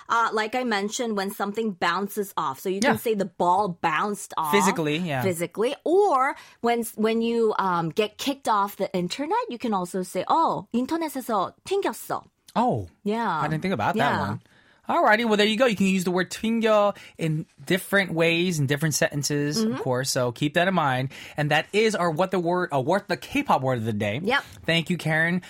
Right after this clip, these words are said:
Speaker 2: for that. We're gonna listen to the whole song for Davichi's My Man. And Karen, we'll see you next week.
Speaker 1: See you next week.
Speaker 2: Alrighty, we just heard My Man by Davichi.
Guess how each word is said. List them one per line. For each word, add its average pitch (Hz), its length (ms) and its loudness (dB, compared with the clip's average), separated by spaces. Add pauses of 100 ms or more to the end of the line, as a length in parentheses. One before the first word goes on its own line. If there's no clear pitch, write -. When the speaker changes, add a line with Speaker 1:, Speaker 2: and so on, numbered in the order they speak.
Speaker 2:
for 208 280 0
that. 180 280 2
We're 156 120 -2
gonna 170 120 0
listen 170 180 -2
to 160 80 -4
the 151 60 -2
whole 175 420 -2
song 165 280 -2
for 156 100 -4
Davichi's 143 480 -2
My 135 200 0
Man. 160 360 0
And 151 120 -2
Karen, 202 240 -2
we'll 214 100 -2
see 180 140 -6
you 196 180 -4
next 240 220 -4
week. 359 260 -2
Speaker 1:
See 240 80 -4
you 254 80 0
next 359 180 -2
week. 466 600 2 (720)
Speaker 2:
Alrighty, 240 440 6
we 233 120 2
just 226 260 2
heard 226 200 2
My 240 260 4
Man 247 380 0
by 208 460 2
Davichi. 156 880 -4